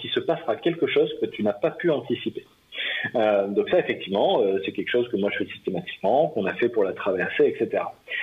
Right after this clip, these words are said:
Là, cette idée-là, donc il dit, euh, « Chasse dehors l'opinion et tu seras sauvé », et qui pose la question aussi, euh, qui dit finalement, « Qui est-ce qui t'empêche de chasser cette opinion ? » Elle est, elle est, elle est très forte.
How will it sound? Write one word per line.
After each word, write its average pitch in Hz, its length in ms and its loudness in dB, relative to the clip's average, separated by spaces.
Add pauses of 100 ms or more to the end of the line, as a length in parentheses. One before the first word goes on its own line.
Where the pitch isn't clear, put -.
(140)
Là, 156 240 4
cette - 220 0
idée-là, 143 440 4
donc 113 240 0
il 117 60 -2
dit, 131 180 4
euh, « 107 600 6 (120)
Chasse 147 200 2
dehors 127 200 6
l'opinion 113 460 -2
et 104 40 -2
tu 107 120 -10
seras 98 260 -4
sauvé », 117 320 2 (340)
et 123 100 0
qui 123 100 -6
pose 120 220 2
la 110 80 4
question 117 340 0
aussi, 110 380 2
euh, 92 140 4
qui 92 100 -2
dit 101 140 4
finalement, « 110 440 0 (100)
Qui 170 80 4
est-ce - 100 0
qui 117 100 8
t'empêche 110 280 0
de - 60 -6
chasser - 300 -2
cette 95 140 2
opinion ? » 117 380 0 (420)
Elle 123 360 4
est, 117 160 6
elle 110 200 4
est, 110 140 6
elle 117 120 4
est 113 100 2
très 165 140 2
forte. - 300 0